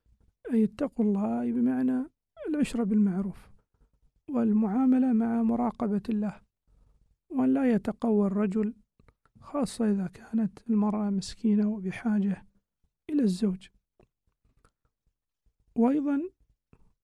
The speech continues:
من جانب آخر مهم، على الزوجة أيضًا أن تتدارك الأخطاء، وأن تكون نبيهة حكيمة صبورة حليمة،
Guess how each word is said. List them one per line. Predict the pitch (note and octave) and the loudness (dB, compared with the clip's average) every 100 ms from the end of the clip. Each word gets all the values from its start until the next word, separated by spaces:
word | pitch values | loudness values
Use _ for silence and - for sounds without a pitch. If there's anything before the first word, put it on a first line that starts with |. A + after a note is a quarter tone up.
| _ _ _ _ _ - | _ _ _ _ _ -4
من | A#3+ A#3 | 2 2
جانب | A3 C4+ A3+ G#3+ - | 2 2 2 0 -2
آخر | C#4 B3 - G#3 | -6 -4 -2 2
مهم، | G3+ F#3 B3+ B3+ - _ _ _ _ _ _ _ _ _ _ - _ _ - - _ _ - | 2 2 0 -2 -6 _ _ _ _ _ _ _ _ _ _ -20 _ _ -20 -20 _ _ -8
على | C4 C4+ A#3 | 0 4 4
الزوجة | F#3+ C4 C#4 A#3 A#3 | 2 0 0 2 0
أيضًا | C4+ B3+ C4+ D4+ - _ C#4 | 0 0 -2 -2 -8 _ -2
أن | B3 - | -2 0
تتدارك | B3 A#3 F#3+ C4+ A#3+ G#3 - | 0 0 0 0 0 -2 -4
الأخطاء، | G#3 - - A3+ A#3 - - _ _ _ _ _ _ _ _ _ _ - | -6 -6 -4 -4 -4 -8 -20 _ _ _ _ _ _ _ _ _ _ -4
وأن | A#3+ A3 F#3+ | 2 2 0
تكون | G3+ - B3+ G#3+ | -4 0 2 4
نبيهة | F#3 E3+ A3 G3 G#3 - - - _ | 2 0 0 0 0 -6 -12 -20 _
حكيمة | - B3 - A#3 A3 G#3 - _ _ _ _ _ _ _ - _ _ - | -6 -4 -2 0 2 2 -2 _ _ _ _ _ _ _ -20 _ _ -10
صبورة | - G3+ G#3+ G#3 G3 | -2 0 2 2 0
حليمة، | - G#3 A3 G#3+ G#3 | -2 0 2 2 0